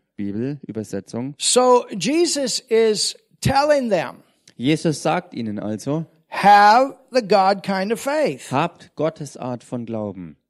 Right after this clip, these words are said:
Speaker 2: What is he doing?
Speaker 1: Und was macht er hier?
Speaker 2: He's preparing.
Speaker 1: Er bereitet sie vor.
Speaker 2: Preparing.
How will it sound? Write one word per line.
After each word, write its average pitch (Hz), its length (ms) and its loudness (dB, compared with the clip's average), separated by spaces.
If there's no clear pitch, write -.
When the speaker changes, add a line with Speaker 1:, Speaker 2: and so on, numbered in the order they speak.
Speaker 2:
What 247 200 2
is - 160 -4
he 247 120 -2
doing? 302 440 -6
Speaker 1:
Und 98 140 -10
was 104 180 -6
macht 156 260 -8
er 92 60 -6
hier? 92 180 -6
Speaker 2:
He's 185 240 0
preparing. 170 1000 -10
Speaker 1:
Er 110 120 -8
bereitet 120 540 -8
sie 123 120 -14
vor. 113 500 -8
Speaker 2:
Preparing. 175 720 -2